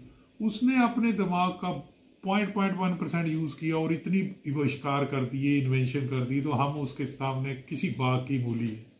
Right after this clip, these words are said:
खासकर मैं। ठीक है, तो कहने का तात्पर्य दुनिया में बहुत सारे विद्वान बैठे हैं, बुजुर्ग बैठे हैं, यंग बैठे हैं, यंगस्टर बैठे हैं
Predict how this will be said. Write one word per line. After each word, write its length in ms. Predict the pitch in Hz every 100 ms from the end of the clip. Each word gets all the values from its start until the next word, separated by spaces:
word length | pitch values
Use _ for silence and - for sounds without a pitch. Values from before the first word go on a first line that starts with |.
| _ -
खासकर 380 | 170 - 208 190
मैं। 180 | 196 175 - - _ _ - _ _ - _ _ - - - -
ठीक 180 | 156 180
है, 80 | 165
तो 920 | - - _ - _ _ - 247 233 - - - -
कहने 240 | 202 240
का 100 | 226
तात्पर्य 420 | 185 160 - 190
दुनिया 320 | 180 156 170 190
में 180 | 185
बहुत 400 | 147 185 208 202
सारे 200 | 185 170 151
विद्वान 460 | 139 135 135 135
बैठे 340 | 127 123 131 143
हैं, 220 | 175 202 - - _ _ _ _ _ _ _ _ _ _ _ _ _ -
बुजुर्ग 400 | 117 113 156 170 160
बैठे 300 | 160 - 165
हैं, 200 | 165 147
यंग 240 | 143 165 170
बैठे 300 | 160 139 151
हैं, 200 | 151 151 - -
यंगस्टर 400 | 147 147 127 156
बैठे 320 | 143 143 139
हैं 140 | 143